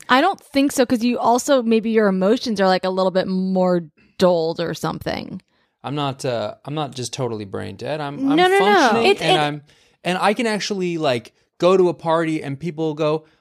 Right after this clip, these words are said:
Speaker 2: "I like that guy. He's really sweet."
Speaker 3: Oh, no, they'll definitely be saying that. Like, I, I, but also there's something off with him. He's, he's, he's very nice, but, you
Speaker 2: But
Speaker 3: know.
Speaker 2: you're not gonna, you're not gonna, like, at-, attract a partner necessarily because you're, they're gonna go,
Speaker 3: No.
Speaker 2: "You know, he's,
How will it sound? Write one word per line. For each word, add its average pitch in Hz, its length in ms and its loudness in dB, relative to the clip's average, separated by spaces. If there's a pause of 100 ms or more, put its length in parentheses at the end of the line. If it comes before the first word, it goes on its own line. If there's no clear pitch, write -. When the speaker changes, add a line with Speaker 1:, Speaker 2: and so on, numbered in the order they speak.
(120)
Speaker 2:
"I 285 60 -12
like 320 200 -6
that 190 140 -2
guy. 160 140 0
He's 156 180 -4
really 240 200 -6
sweet." 165 680 -6
Speaker 3:
Oh, 269 200 0
no, 247 220 4
they'll 214 160 2
definitely 226 420 0
be - 180 -16
saying - 320 -10
that. - 200 -14 (240)
Like, 220 200 2
I, 220 480 2
I, 240 40 2
but 240 220 2
also 247 440 6
there's 240 200 2
something 440 340 -4
off 311 440 -2
with 202 120 -4
him. 180 220 -4
He's, 294 320 2
he's, 269 460 -4
he's 247 260 -6
very 269 320 4
nice, 220 460 -2
but, 185 260 -4
you 220 140 2
Speaker 2:
But 208 40 6
Speaker 3:
know. 180 120 2
Speaker 2:
you're 170 80 2
not 175 240 -2
gonna, 156 260 -4
you're 147 140 -6
not 175 180 0
gonna, 160 140 -6
like, 131 100 -4
at-, 127 300 -4
attract 127 500 -2
a 113 60 -6
partner 104 560 -8
necessarily 98 720 -8
because 117 440 -6
you're, 127 160 -6
they're 285 200 0
gonna 339 140 4
go, 214 340 4
Speaker 3:
No. - 40 -8
Speaker 2:
"You 185 120 -6
know, 185 400 0
he's, 165 440 -6